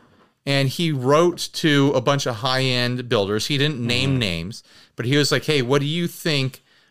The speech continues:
Speaker 1: are the top five things that, you know, determine the tone of an electric instrument as it's run through an amplifier?" And they all came back with different things that were all kinda, like, wildly different.
Speaker 2: One, one of them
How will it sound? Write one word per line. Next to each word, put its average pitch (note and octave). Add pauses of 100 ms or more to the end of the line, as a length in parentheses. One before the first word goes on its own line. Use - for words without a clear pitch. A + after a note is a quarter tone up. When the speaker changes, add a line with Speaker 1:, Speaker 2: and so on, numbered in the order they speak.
(120)
Speaker 1:
are C3
the B2
top -
five C3
things A2
that, G2+ (540)
you B2+
know, G2 (320)
determine C3+
the A2+
tone B2 (100)
of G#2+
an A2+
electric G#2
instrument G#2+
as G#2
it's -
run G#2
through F2+ (280)
an F2
amplifier?" A2+
And D2+
they G2+
all A#2
came A#2
back G2+
with G2
different -
things F#2
that F#2+
were F#2+
all F2+
kinda, F#2+
like, F2+
wildly F#2
different. F#2
Speaker 2:
One, C3+
one B2
of D3+
them C3+